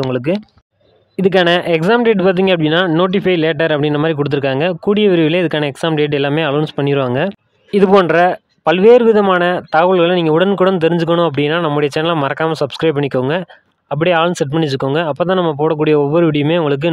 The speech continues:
நோட்டிஃபிகேஷன் வரும். உங்களுடைய நண்பர்களுக்கும் நம்முடைய சேனலை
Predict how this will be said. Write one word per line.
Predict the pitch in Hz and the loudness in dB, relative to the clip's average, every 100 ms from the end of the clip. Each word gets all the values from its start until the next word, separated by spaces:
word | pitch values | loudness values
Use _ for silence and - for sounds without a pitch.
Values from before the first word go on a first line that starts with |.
| 143 | -2
நோட்டிஃபிகேஷன் | 147 147 135 139 | -2 -4 -4 -4
வரும். | 127 180 190 _ - - _ - | -2 -2 -4 _ -20 -20 _ -4
உங்களுடைய | 160 165 165 160 | -2 0 0 0
நண்பர்களுக்கும் | 180 214 196 165 185 180 | 0 0 0 0 0 0
நம்முடைய | 151 151 143 | 0 -2 -4
சேனலை | 156 160 165 | -4 -2 -2